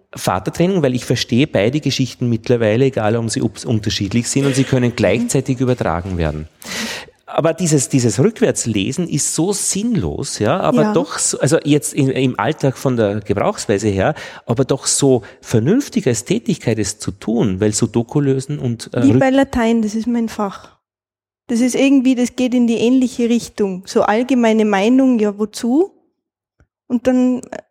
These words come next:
Speaker 2: immer wieder kommt's zu Situationen, wo's dann doch entweder nur anregend, nur schön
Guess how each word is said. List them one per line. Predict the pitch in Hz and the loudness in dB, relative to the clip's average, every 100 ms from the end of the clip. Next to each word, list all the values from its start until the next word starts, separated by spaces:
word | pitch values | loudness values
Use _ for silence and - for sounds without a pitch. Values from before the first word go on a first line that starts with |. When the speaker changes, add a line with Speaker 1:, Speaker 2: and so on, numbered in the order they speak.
| _ - | _ 0
Speaker 2:
immer | 277 302 | 4 4
wieder | 240 269 285 | 4 4 2
kommt's | - 262 254 - | 2 2 2 0
zu | 233 | -2
Situationen, | 240 220 226 220 214 240 277 247 | -2 0 0 0 0 2 2 2
wo's | 233 - | 0 -2
dann | 226 220 | -4 0
doch | 233 254 - _ | 0 -2 -8 _
entweder | - 247 240 220 | 0 0 2 0
nur | 208 202 196 | 2 0 0
anregend, | 226 262 254 247 240 240 220 | 0 2 4 2 2 0 2
nur | 214 196 | 2 2
schön | - 220 247 262 | 0 2 4 2